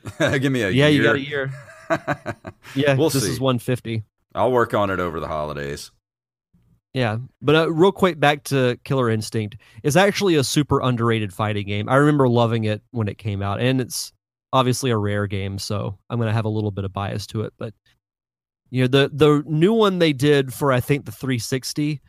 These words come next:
Speaker 2: that one not so much, but the original Super Nintendo and arcade version was great.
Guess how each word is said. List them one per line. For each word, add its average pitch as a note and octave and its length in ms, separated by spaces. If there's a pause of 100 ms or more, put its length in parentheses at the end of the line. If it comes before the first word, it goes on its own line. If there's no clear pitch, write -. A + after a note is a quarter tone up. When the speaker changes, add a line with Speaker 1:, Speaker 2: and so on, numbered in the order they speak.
(540)
Speaker 2:
that D3 420
one F3 200
not D3 240
so C#3 160
much, B2 400
but B2 160
the B2+ 120
original C3 440
Super C3 300
Nintendo A#2 580
and G#2+ 80
arcade G#2+ 400
version G2 300
was F2 120
great. A2 360